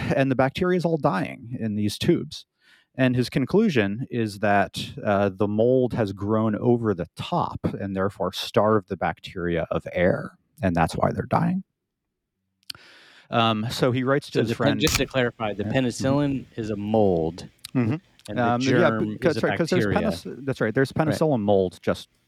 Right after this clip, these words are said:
Speaker 1: everywhere, just floating around. Um,
Speaker 2: Uh-huh.
Speaker 1: and some of it
Speaker 2: Mm-hmm.
Speaker 1: happened to settle on these tubes.
Speaker 2: Right.
Speaker 1: Um, uh, and the, uh, the bacteria is dying. Um,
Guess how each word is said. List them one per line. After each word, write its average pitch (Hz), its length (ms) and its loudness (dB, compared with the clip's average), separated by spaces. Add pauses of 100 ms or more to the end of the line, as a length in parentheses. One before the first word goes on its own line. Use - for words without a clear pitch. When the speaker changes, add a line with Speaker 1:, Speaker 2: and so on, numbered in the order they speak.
Speaker 1:
everywhere, 87 380 -2
just - 220 -8
floating 82 300 -2
around. 82 360 -2 (540)
Um, 90 220 2
Speaker 2:
Uh-huh. - 80 0
Speaker 1:
and 101 120 -2
some 107 200 0
of 92 80 -2
it 95 120 0
Speaker 2:
Mm-hmm. - 80 -2
Speaker 1:
happened 92 240 0
to 85 40 -4
settle 82 320 -2
on 90 140 -4
these 104 200 -6
tubes. 117 400 0 (480)
Speaker 2:
Right. 95 100 -2 (120)
Speaker 1:
Um, 90 260 -6 (420)
uh, 101 400 4 (320)
and 113 340 0
the, 107 560 2
uh, 113 160 2
the 104 220 2
bacteria 127 400 0
is 143 80 -2
dying. 98 340 -2 (120)
Um, 104 420 -4